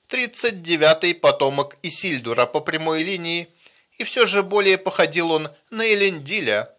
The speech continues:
нежели все его предшественники. В Рохане началось сражение,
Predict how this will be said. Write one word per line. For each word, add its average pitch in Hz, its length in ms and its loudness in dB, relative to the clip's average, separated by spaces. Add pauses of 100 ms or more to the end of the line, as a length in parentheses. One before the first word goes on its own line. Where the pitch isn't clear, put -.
нежели 139 760 -2
все 156 360 0
его 131 220 0
предшественники. 113 1200 -4 (480)
В 220 140 -2
Рохане 131 540 2
началось 143 460 -4
сражение, 147 800 -2